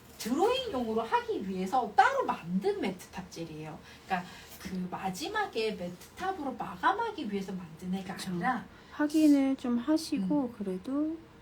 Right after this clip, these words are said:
Speaker 2: 큐어를
Speaker 1: 순수하게
Speaker 2: 하시고.
Speaker 1: 그림을 그리려고 만든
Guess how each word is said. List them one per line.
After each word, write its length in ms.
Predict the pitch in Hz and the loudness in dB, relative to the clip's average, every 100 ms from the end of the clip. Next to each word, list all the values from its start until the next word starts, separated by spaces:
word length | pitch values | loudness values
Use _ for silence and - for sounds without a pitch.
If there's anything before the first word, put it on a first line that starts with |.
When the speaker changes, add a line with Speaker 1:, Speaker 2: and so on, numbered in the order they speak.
| - - | -16 -10
Speaker 2:
큐어를 340 | - 523 523 | -2 -2 0
Speaker 1:
순수하게 300 | - 539 494 453 | 2 2 2 0
Speaker 2:
하시고. 320 | 403 415 403 | -2 -4 -4
Speaker 1:
그림을 640 | 302 359 330 403 403 403 - | -2 2 2 0 -2 -6 -4
그리려고 520 | 220 240 247 240 208 | -4 -2 -2 -2 -4
만든 800 | - 156 170 226 320 285 220 | -6 -8 -8 -6 -4 -2 -4